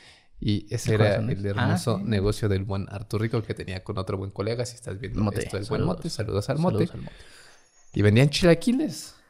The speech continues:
Speaker 2: Vendíamos chilaquiles.
Speaker 1: Con la exclusividad de que eran de
Speaker 2: Nuestro valor agregado, aquí hay que, hay que, hay que partir de una cosa, de que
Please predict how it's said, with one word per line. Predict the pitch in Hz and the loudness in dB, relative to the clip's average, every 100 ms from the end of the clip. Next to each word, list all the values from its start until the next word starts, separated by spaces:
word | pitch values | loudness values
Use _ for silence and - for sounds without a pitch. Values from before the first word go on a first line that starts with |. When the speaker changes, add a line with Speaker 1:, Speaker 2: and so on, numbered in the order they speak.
| _ _ | _ _
Speaker 2:
Vendíamos | 123 113 117 - | 2 4 4 2
chilaquiles. | 110 107 110 - - | -4 -4 -10 -12 -8
Speaker 1:
Con | - 147 | 0 4
la | 151 | 4
exclusividad | 139 139 127 127 113 117 | 4 2 4 6 6 6
de | 110 | 2
que | - 110 | 4 6
eran | 110 110 104 104 | 6 4 0 -2
de | 107 110 156 - - _ _ _ _ _ - - | -2 -2 -4 -14 -20 _ _ _ _ _ -20 0
Speaker 2:
Nuestro | 135 151 156 | 4 8 8
valor | 185 240 | 10 8
agregado, | 135 120 139 160 | 8 8 6 6
aquí | 80 - | 4 2
hay | 123 | 4
que, | 131 | 4
hay | 113 80 117 | 4 2 -4
que, | - - | -4 2
hay | 170 | 2
que | - | 0
partir | - 123 - 117 | -4 -4 -4 -2
de | 110 | 0
una | 107 107 - | 0 -2 -4
cosa, | 110 123 180 | -6 -4 -8
de | 196 | -6
que | - - - - | -8 -6 -6 -8